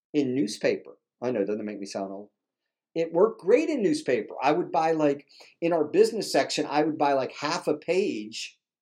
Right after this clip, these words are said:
and make it look like an editorial to our, of how incredible we are or how you do a certain project. And it made us look like the best. And I would do this in,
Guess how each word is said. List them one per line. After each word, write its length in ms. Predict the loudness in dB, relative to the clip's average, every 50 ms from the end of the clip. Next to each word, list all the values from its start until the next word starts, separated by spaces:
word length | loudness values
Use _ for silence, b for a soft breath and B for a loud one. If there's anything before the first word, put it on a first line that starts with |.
| _ _ _ _ _ _ _ _ _ _ -4
and 180 | -2 0 2 4
make 220 | 4 2 2 0
it 140 | -2 -2 0
look 280 | 2 2 2 0 0
like 220 | 0 0 0 0 0
an 100 | -4 -4 -2
editorial 1000 | 0 0 0 0 -2 -4 -12 -14 -10 -4 -2 0 2 2 0 0 -2 -4 -6 -8 -4
to 160 | -2 -2 -2 0 0
our, 300 | 0 2 2 0 -2 -4 -6 -6
of 120 | -6 -4
how 180 | -2 0 0 2
incredible 600 | 2 0 0 0 0 0 0 0 0 0 0 0
we 140 | 0 -2 -2
are 240 | -2 -2 -4 -6 b b b b b
or 140 | -4 -2
how 180 | 0 2 2 2
you 240 | 2 2 0 -4 -4
do 200 | -2 0 0 0
a 40 | 0
certain 400 | 0 0 -2 -2 0 -2 -6 -4
project. 760 | -2 0 0 0 0 -2 -2 -6 -10 -10 -12 _ _ _ -2
And 100 | 2 2
it 100 | 2 2
made 220 | 2 0 0 2 0
us 220 | 0 -2 -4 -2
look 320 | 0 2 2 2 0 -2
like 320 | -2 0 0 -2 -4 -8 b b b b _ -2
the 80 | -2
best. 480 | 0 2 2 2 2 2 -2 -4 -6 -4
And 80 | -2
I 100 | -2 0
would 140 | 2 2 2
do 100 | 2 0
this 180 | 0 -2 -2 -4
in, 120 | -6 -8